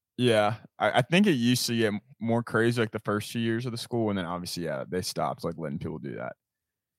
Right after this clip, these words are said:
Um, but anyway, like, just stuff like that is just so fun as a kid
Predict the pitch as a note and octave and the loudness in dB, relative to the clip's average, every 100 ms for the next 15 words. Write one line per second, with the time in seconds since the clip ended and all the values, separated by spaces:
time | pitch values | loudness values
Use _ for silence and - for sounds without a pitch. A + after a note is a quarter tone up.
0 | - F2+ D#2+ A#1 B1+ A#2+ _ _ - C#3+ | -6 -4 -4 -6 -10 -12 _ _ 6 8
1 | D3 B2 A#2 F3 F#3 - A3+ A3+ F3+ B2 | 8 6 4 4 4 6 4 6 6 8
2 | B2 A2+ A2 A2 - A#2+ B2 - G#2+ A2+ | 6 6 4 0 2 4 4 2 2 2
3 | A#2 _ _ _ - C3+ C3 D3 C3+ C#3 | -2 _ _ _ -6 -4 -4 2 2 2